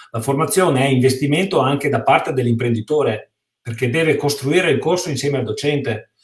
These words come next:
deve personalizzarlo, deve muovere emozioni al lavoratore. Solo in quel caso allora si sente coinvolto e vede la sua opera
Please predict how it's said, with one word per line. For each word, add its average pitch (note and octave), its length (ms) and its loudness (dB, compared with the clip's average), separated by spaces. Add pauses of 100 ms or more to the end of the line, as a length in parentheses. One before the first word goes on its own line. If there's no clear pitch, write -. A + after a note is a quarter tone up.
(120)
deve C3+ 300 2
personalizzarlo, B2+ 1080 -2 (160)
deve C#3+ 640 -2
muovere D#3 420 2
emozioni D#3 580 0
al C#3+ 80 0
lavoratore. B2 600 -2
Solo E3+ 340 -6
in D#3 100 -6
quel A#2+ 180 -4
caso E3 380 2
allora B2+ 300 0
si A#2 160 -8
sente B2 640 -4 (100)
coinvolto C3 880 2
e A#2 140 -2
vede C#3 360 2
la B2 120 0
sua A#2+ 200 -4
opera A#2 540 0